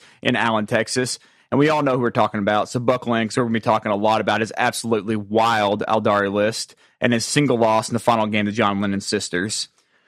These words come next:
Now, this is part one of the podcast, and in this part, we're gonna analyze the game that he played. We're gonna discuss common mistakes. We're gonna talk about the secondaries he took, the target priority.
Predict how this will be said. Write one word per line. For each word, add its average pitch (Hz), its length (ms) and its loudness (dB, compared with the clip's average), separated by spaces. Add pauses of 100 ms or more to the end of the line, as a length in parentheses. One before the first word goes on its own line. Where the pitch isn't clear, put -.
(180)
Now, 117 100 4
this 131 160 0
is 131 80 0
part 117 340 0
one 131 220 2
of 120 60 -2
the 113 80 0
podcast, 104 640 0
and 113 100 0
in 110 80 0
this 117 240 -4
part, 113 400 0
we're 110 120 -4
gonna 110 220 0
analyze 110 520 0
the 95 80 -4
game 113 360 0
that 113 100 -2
he 113 40 -2
played. 113 400 0
We're 117 60 0
gonna 107 240 0
discuss 95 400 -2
common 117 300 0
mistakes. 110 680 -2 (300)
We're 139 100 4
gonna 139 100 2
talk 131 140 0
about 120 160 -2
the 107 80 -8
secondaries 117 640 0
he 107 80 -8
took, 107 420 0
the 98 80 -6
target 117 380 0
priority. 104 580 0